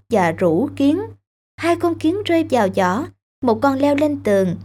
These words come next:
nhưng bị thầy hiệu trưởng, thầy Stewart lấy chân hất nó xuống giỏ rác. Cô Bell lấy chai cồn và bông gòn đưa cho cô Wombo xoa lên vết kiến cắn nơi chân tôi.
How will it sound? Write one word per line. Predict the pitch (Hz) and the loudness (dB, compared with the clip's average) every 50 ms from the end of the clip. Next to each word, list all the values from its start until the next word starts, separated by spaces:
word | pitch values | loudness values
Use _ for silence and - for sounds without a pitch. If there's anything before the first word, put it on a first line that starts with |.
| - _ - | -16 _ -4
nhưng | 220 240 233 220 220 202 | 0 0 2 2 4 4
bị | 202 180 170 170 185 196 | 4 4 4 2 0 -2
thầy | - 214 180 | -2 -2 -2
hiệu | 180 190 175 170 185 | 0 -2 -2 -2 -2
trưởng, | 190 208 220 185 175 196 285 392 403 - _ _ _ _ | -2 -2 0 0 0 0 -2 -4 -6 -12 _ _ _ _
thầy | - 214 180 180 | 4 4 4 4
Stewart | 185 185 - 233 220 214 214 208 208 247 302 - - _ _ _ _ - | 4 0 -4 -4 -2 2 2 4 4 2 2 0 -6 _ _ _ _ 0
lấy | 226 254 302 - | 2 2 2 2
chân | - 285 277 262 254 233 233 - | 4 4 4 4 4 -2 -4 -6
hất | - - 392 453 - - - | 0 0 0 0 0 -4 -2
nó | 302 311 330 | 0 0 0
xuống | 320 - 330 339 359 349 | -2 -4 -4 -4 -2 -2
giỏ | - 208 170 175 226 | 0 0 2 0 -2
rác. | - - 320 339 381 427 - _ _ _ _ _ _ _ _ _ _ _ _ _ _ _ _ _ _ _ _ _ _ - | -2 -4 -4 -4 -4 -6 -8 _ _ _ _ _ _ _ _ _ _ _ _ _ _ _ _ _ _ _ _ _ _ -4
Cô | - 226 220 | -2 -2 2
Bell | 208 214 208 202 202 190 190 - | 2 2 2 4 4 4 2 2
lấy | - 220 226 294 294 - | 0 0 0 0 2 0
chai | 277 254 254 - - | 0 -2 -2 -2 -4
cồn | - 202 185 180 170 165 165 | -2 0 0 0 0 0 0
và | 180 175 | -2 0
bông | 180 254 269 262 254 | 0 0 0 0 0
gòn | 254 226 202 190 185 175 175 - - _ _ _ _ | 0 0 2 2 2 0 -2 -6 -10 _ _ _ _
đưa | - 233 233 | 2 2 2
cho | 226 226 226 220 | 2 2 -2 -2
cô | 226 233 220 220 | 0 0 2 2
Wombo | 226 233 226 233 233 220 240 240 240 233 226 226 - | 0 0 0 -2 -4 -2 0 0 2 2 0 0 -4
xoa | - - - 262 233 220 | -12 -6 -4 -2 0 2
lên | 220 220 214 208 190 196 | 2 2 0 0 2 0
vết | 294 311 - - - | 0 -2 -2 -8 -4
kiến | - 247 240 294 370 381 - | -4 -2 -2 -2 -6 -4 -2
cắn | 269 226 233 269 320 349 | -2 -2 -2 -2 -2 0
nơi | 294 269 240 226 233 | 0 0 0 0 2
chân | 262 262 254 247 247 - | 0 0 0 0 -2 0
tôi. | 269 262 262 262 247 | 2 4 4 4 2